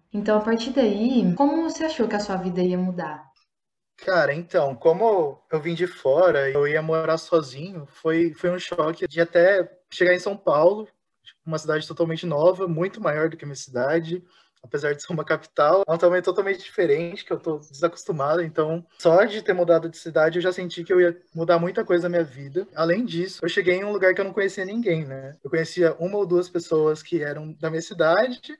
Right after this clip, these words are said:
Speaker 2: e só, e eu tive que encarar isso como uma nova fase da minha vida. E eu percebi ali na semana de recepção que tinham muitas opções pra todos os alunos da poli, formas de você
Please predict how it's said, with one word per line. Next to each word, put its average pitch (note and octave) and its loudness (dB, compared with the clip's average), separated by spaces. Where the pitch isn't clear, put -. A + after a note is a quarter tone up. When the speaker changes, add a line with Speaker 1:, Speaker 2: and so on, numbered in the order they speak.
Speaker 2:
e F#3 -2
só, F3+ 6
e A3+ -2
eu F#3 0
tive F3 -8
que F#3 -4
encarar E3+ 2
isso F3+ -6
como G#3 -6
uma G#3+ 0
nova F#3+ -6
fase F#3+ -6
da G3 -10
minha G3+ -12
vida. D#3+ -8
E D#3 -12
eu E3 6
percebi F3+ 4
ali F#3 6
na A3 4
semana G#3 0
de F3+ -2
recepção F#3 2
que F#3+ -12
tinham G#3+ 0
muitas A#3 -2
opções G3 2
pra F3 4
todos F3+ 0
os G3+ -8
alunos F3 0
da F3 2
poli, E3+ 0
formas F#3 4
de F#3+ -6
você F3 2